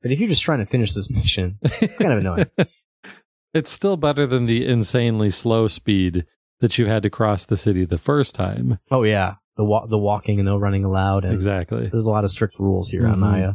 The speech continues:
Speaker 2: Yeah. No fun.
Speaker 1: So we go to the Resistance base, talk, the, both Ephra and the Moshae are there. And they're just basically setting up the next mission. They're like, "You gotta go to Kadara,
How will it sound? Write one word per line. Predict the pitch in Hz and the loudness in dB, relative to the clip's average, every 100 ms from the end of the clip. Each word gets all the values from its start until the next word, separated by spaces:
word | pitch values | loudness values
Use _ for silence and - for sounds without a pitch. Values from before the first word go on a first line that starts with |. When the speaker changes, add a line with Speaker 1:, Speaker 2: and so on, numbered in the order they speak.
| - _ - | -6 _ -4
Speaker 2:
Yeah. | 101 104 _ _ _ _ _ _ _ | -4 -4 _ _ _ _ _ _ _
No | 113 | 0
fun. | 95 104 107 101 _ _ _ | 0 -2 -4 -10 _ _ _
Speaker 1:
So | - 117 | -2 0
we | |
go | 123 | 2
to | 165 | 2
the | 127 | 2
Resistance | 110 151 139 104 - | 0 0 0 -2 0
base, | 101 98 - | 0 0 2
talk, | 104 104 - | 0 0 -6
the, | 113 107 - | -4 -4 -6
both | 107 135 131 | -2 -2 -2
Ephra | - 107 - 113 107 | -2 -4 0 -2 0
and | 104 104 | 2 2
the | 98 | 4
Moshae | 98 95 95 | 2 0 -2
are | 90 90 | -2 -2
there. | 87 85 90 - _ _ _ | -4 -6 -6 -10 _ _ _
And | 110 107 107 - | 0 2 0 0
they're | 165 | -2
just | 170 180 | 0 -2
basically | 135 151 127 | 0 0 -2
setting | 113 113 107 | 0 2 2
up | 107 | 2
the | 110 | 2
next | 110 - | 0 0
mission. | 139 131 98 | -2 -2 -2
They're | 104 | 0
like, | 110 104 | 0 0
"You | 110 | 0
gotta | 123 127 | 0 2
go | 117 | 0
to | 113 | 0
Kadara, | - 101 98 101 139 180 | -2 -2 0 2 2 0